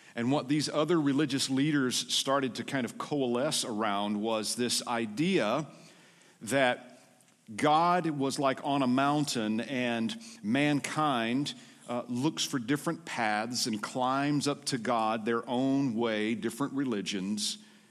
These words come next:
and, but they all get to the same God. That's what these other leaders were talking about. And they were kind of getting excited, like, like, "Hey, we're finding some agreement. We all believe this." And then they look over to the Christian pastor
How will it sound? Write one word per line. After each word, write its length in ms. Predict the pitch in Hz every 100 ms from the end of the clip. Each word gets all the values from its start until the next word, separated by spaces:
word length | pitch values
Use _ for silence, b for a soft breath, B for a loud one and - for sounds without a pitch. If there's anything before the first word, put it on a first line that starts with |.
| B B
and, 140 | 123
but 160 | 147 135
they 120 | 139
all 200 | 123 120
get 240 | 113 117 -
to 80 |
the 100 | 101
same 380 | 107 - 95 101
God. 480 | 139 175 98 82 - -
That's 180 | 104 -
what 280 | 131 - 117
these 180 | 110
other 320 | 117 104 98 - B B B -
leaders 560 | 110 143 120 107 101
were 300 | 110 107 104 - B B B
talking 420 | - 147 - 139
about. 260 | 107 104 95
And 80 | 117
they 60 |
were 80 | 120
kind 260 | 120 185 233
of 80 |
getting 280 | 160 165 156
excited, 760 | 139 - - 160 202 190 107 113
like, 220 | 110 135
like, 180 | 127 110 - B B
"Hey, 160 | 185
we're 140 | 190 127
finding 400 | - 175 185 160
some 180 | - 131
agreement. 560 | 110 117 196 214 101
We 160 | 107 131
all 140 | 147
believe 420 | 117 113 143 214
this." 440 | 98 85 - - - - _ _ _ _ _ _ -
And 120 | 131
then 80 | 135
they 80 |
look 200 | 135 135
over 200 | 139 123
to 160 | 107 120
the 100 | 107
Christian 540 | - 208 208 - 131
pastor 500 | - 87 - - -